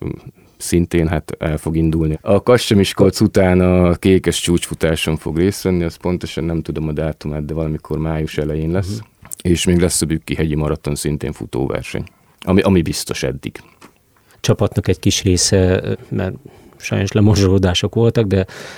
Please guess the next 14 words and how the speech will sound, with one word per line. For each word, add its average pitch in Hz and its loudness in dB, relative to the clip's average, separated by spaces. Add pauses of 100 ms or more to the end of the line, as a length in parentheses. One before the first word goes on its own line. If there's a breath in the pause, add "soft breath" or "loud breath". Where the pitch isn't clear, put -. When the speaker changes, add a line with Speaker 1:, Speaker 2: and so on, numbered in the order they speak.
Speaker 2:
minden 95 4
évben 87 2
van 90 2
ugye 90 2
a, 90 0
a 92 -4
Stelvio, 92 2
az 90 0
egyik 92 -4
leghíresebb 98 -2
hágó 92 0
a, 95 -2
az 98 -4
Alpokba, 147 2